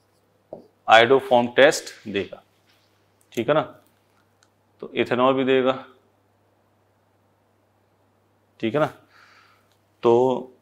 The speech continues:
इसमें वन pentanone, वन pentanone, वन pentanone, ये तो टू pentanone है, वन,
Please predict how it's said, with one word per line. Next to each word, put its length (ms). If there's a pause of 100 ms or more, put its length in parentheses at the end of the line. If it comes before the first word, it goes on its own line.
(180)
इसमें 680 (1500)
वन 340 (120)
pentanone, 600 (1800)
वन 320
pentanone, 720 (300)
वन 260
pentanone, 560 (1200)
ये 60
तो 100
टू 220
pentanone 500
है, 80
वन, 420